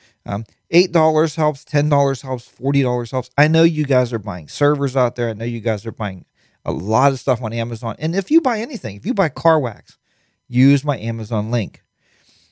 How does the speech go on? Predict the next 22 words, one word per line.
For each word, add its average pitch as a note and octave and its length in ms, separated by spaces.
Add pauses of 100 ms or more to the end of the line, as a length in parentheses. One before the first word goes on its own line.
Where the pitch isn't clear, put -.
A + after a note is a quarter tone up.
It - 140
truly D#3 340
helps D3 240
the B2+ 100
show A2+ 260
out, A2+ 240
and G#2+ 120
I G2 40
really, G2 300
really G2+ 240
appreciate A2 540
it. - 120 (460)
If - 160
you B2+ 80
visit C#3+ 380
tips - 260
from G3+ 140
the F3 60
server D3 340
room C3 100
dot A2+ 300
com, A#2+ 400